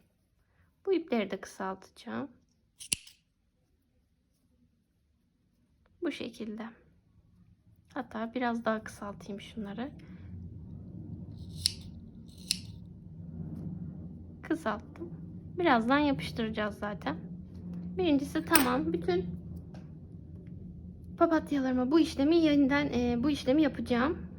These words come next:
Hemen bir lacivert daha aldım. Biraz ortası boş kalmış. Bakın sıkıyorum.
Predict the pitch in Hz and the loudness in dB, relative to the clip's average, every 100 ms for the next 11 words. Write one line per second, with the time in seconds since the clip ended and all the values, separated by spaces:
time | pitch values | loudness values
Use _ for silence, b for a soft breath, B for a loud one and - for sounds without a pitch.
0 | B - - - - 285 247 247 285 - | B -12 -12 -12 -2 2 2 2 -2 -4
1 | 285 262 247 226 226 226 220 - 226 220 | -2 2 2 2 2 0 0 -4 -4 -2
2 | 214 214 226 226 269 - - - - - | -2 -4 -2 0 0 -4 -12 -14 -14 -14
3 | - - - - - - - - - 285 | -12 -12 -12 -12 -12 -12 -12 -12 -8 -4
4 | 233 233 226 - - 233 240 - 262 247 | -2 -2 -2 -6 -8 -4 -4 -4 -4 -2
5 | 254 - 240 - 247 - - - 240 233 | -4 -8 -10 -8 -8 -8 -14 -10 -8 -6
6 | 226 254 | -6 -6